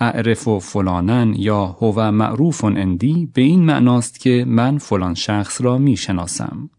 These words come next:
چنان که منکر در مقابل معروف به معنای ناشناس است. اما معروف و منکر هنگامی که در جایگاه فروع دین و در مفهوم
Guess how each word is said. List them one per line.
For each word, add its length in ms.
چنان 360
که 160
منکر 460
در 240
مقابل 500
معروف 600
به 120
معنای 760
ناشناس 800
است. 520
اما 380
معروف 680
و 260
منکر 640
هنگامی 600
که 160
در 180
جایگاه 520
فروع 440
دین 340
و 200
در 200
مفهوم 560